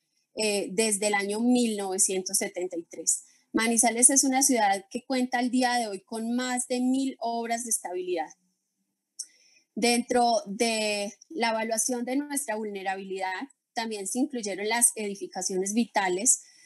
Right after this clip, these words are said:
Tenemos que, eh, lugares como el hospital, la gobernación, las estaciones de bomberos,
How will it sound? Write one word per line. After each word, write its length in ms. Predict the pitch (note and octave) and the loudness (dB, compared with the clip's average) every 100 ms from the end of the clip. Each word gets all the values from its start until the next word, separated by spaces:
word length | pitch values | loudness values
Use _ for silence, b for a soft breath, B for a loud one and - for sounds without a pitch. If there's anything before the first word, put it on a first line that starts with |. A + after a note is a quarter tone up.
| B - | B 0
Tenemos 600 | A3+ A3 G#3+ A3 B3 - | 2 2 0 0 0 0
que, 340 | B3+ A3 - - | 0 -2 -4 -6
eh, 800 | G#3+ G#3 G3+ G3 G3 F#3+ G3+ _ _ _ | -4 -2 -2 -4 -4 -6 -8 _ _ _
lugares 560 | G#3+ A#3 A3+ A3 A#3 - | 0 2 4 2 2 2
como 220 | C4 A#3 | 0 -2
el 100 | G3+ | -2
hospital, 600 | - G3 - A3 A3+ A3 | -6 -6 -2 -2 0 -2
la 100 | A3 | -2
gobernación, 720 | G#3 G#3 G3+ G3+ A#3+ A#3 A#3+ | -4 -8 -8 -6 -4 -4 -4
las 180 | A#3+ A#3+ | -4 -6
estaciones 500 | G#3 A3 G#3+ G3+ G#3 | -6 -6 -6 -6 -4
de 100 | A#3 | -4
bomberos, 600 | A3+ A3 G3+ F#3+ A3+ | -2 -4 -6 -6 -8